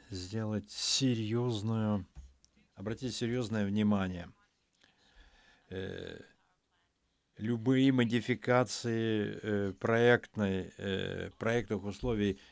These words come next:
ядерной установки должны, э,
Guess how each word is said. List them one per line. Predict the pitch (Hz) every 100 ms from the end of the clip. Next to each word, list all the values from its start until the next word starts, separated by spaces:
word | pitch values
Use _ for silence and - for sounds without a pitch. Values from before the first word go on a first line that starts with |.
| _ -
ядерной | 110 101 101 98 98
установки | 95 - 104 113 117 - 107 - _ -
должны, | 104 110 110 98 113 113 123 101 -
э, | 107 101 101 98 98